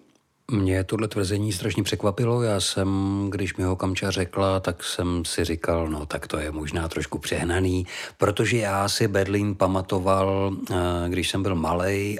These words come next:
a měl jsem to fakt zafixovaný jako studený, chladný město. Dokonce jsem říkal, že vlastně je jedno, když nám tam nevyjde počasí, protože, eh,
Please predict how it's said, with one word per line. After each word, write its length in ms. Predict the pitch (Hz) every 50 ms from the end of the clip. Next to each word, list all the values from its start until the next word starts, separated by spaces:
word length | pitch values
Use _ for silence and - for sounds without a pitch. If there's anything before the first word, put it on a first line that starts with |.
| - -
a 360 | - 90 90 85 82 87 87 - - - - - - - - - -
měl 180 | 101 92 90
jsem 160 | 98 - 127 127
to 100 | 135 123
fakt 320 | - - - - - -
zafixovaný 880 | 143 120 120 - 113 95 - - - 95 90 92 90 90 82 80 78 76
jako 420 | 80 80 78 - 82 78 73 71 71
studený, 720 | - - - - - - 98 92 87 87 82 80 82 85 82
chladný 420 | 80 - 85 78 78 78 82 78
město. 560 | 76 73 73 76 78 - - - 85 90 101 - - - - - - - - - - - -
Dokonce 720 | 101 98 - 98 98 98 98 - - 104 101 98 98 98 95 98 - - _ _ _ _ _ _ _ _ _ _ -
jsem 200 | - - 120 110
říkal, 280 | 101 104 101 - 101 98
že 100 | 92 104
vlastně 380 | 98 101 92 - 107 104 101 101
je 160 | 101 101 98
jedno, 440 | 92 92 85 92 87 82 82 80 80
když 240 | 80 82 82 -
nám 140 | - 87 87 82
tam 140 | 90 87
nevyjde 320 | 85 82 80 82 85 78 76
počasí, 600 | - 82 82 - 92 87 - - 113 110 104 117 - - - - - - - - - - -
protože, 720 | - 92 87 82 - - 95 92 87 85 87 92 90 92 92 90 87 87 90 90 87 87 87 87 90 90 95 92
eh, 720 | - - 92 90 87 87 87 87 87 85 85 90 101 107